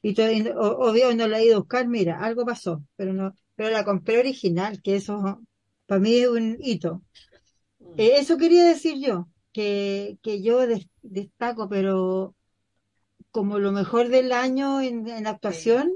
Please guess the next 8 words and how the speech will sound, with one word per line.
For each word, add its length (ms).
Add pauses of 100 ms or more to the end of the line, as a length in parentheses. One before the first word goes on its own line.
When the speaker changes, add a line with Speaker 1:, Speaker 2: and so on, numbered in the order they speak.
Speaker 2:
Sí. 80
Speaker 1:
al, 760
a, 160
al 280
Austin 360
Butler. 380 (540)
Encontré 300
extraordinario. 720